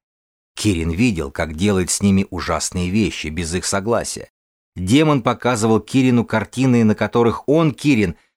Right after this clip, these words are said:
представал жестоким садистом, чудовищем, демоном в человеческом обличье, который наслаждается чужой болью и ужасом. Он питался ими, словно крокодилы,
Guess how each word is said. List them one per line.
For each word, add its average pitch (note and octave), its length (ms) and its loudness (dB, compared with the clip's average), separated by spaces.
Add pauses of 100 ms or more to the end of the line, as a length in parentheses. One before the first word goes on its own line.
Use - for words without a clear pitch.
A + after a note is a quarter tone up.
представал F#2+ 600 -2
жестоким A2 540 -2
садистом, B2+ 720 -2 (200)
чудовищем, G#2+ 800 0
демоном D3 400 2
в - 40 -12
человеческом A#2 600 0
обличье, G#2+ 480 0 (280)
который G2 380 -2
наслаждается F2+ 800 -4
чужой E2+ 300 -4
болью E2+ 480 -2
и F#2+ 220 -8
ужасом. D2+ 640 -4 (560)
Он D#2 160 -6
питался E2 600 -6
ими, D#2 320 -8
словно E2 440 -6
крокодилы, F#2+ 600 -2